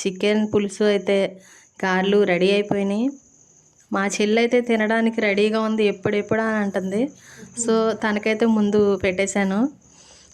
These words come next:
తిని చాలా అంటే చాలా బాగున్నాయి అని చెప్పింది. So వీడియో మీకు నచ్చినట్లయితే నా ఛానల్ని సబ్స్క్రైబ్ చేసుకోండి.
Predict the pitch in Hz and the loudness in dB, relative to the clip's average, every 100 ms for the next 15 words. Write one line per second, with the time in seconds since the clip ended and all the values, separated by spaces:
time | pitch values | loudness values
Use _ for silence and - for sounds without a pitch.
0 | - 226 247 247 226 196 220 226 233 202 | -2 2 2 2 -2 0 0 0 0 0
1 | 196 214 202 190 208 214 214 208 202 190 | 0 0 0 0 0 0 0 -2 -2 -4
2 | 185 226 302 - _ _ _ _ _ _ | 0 -2 -2 -12 _ _ _ _ _ _
3 | _ - - 220 214 208 208 208 196 233 | _ -20 -6 -2 0 0 0 0 2 4
4 | 247 233 247 240 214 220 220 220 214 202 | 4 2 2 0 0 -2 -2 0 -2 2
5 | 202 196 190 196 190 202 185 202 208 208 | 0 0 0 -2 -2 -2 0 0 0 0
6 | 202 - - _ _ - 214 185 185 208 | -2 -6 -20 _ _ -8 -6 -6 -2 -2
7 | 208 214 208 - 202 196 190 | 0 -2 -2 -2 -2 0 0